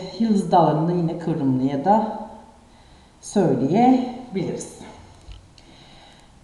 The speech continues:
"İç kuvvetler nelerdir?" demiş diğer sorumuzda. İç kuvvetler dediğimiz zaman size bir tekrar etmiş olayım.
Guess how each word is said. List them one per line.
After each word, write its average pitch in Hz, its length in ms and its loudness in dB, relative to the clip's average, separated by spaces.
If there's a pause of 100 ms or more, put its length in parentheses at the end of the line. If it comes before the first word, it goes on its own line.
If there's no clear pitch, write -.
(400)
"İç 359 200 0
kuvvetler 151 720 2 (360)
nelerdir?" 147 680 0
demiş 120 360 -6
diğer 135 280 2
sorumuzda. 135 800 -2 (640)
İç - 200 -10
kuvvetler 320 640 2
dediğimiz 233 480 2
zaman 233 640 2 (1300)
size 226 240 -4
bir 226 120 -2
tekrar 214 420 4
etmiş - 680 -6 (200)
olayım. 147 580 -4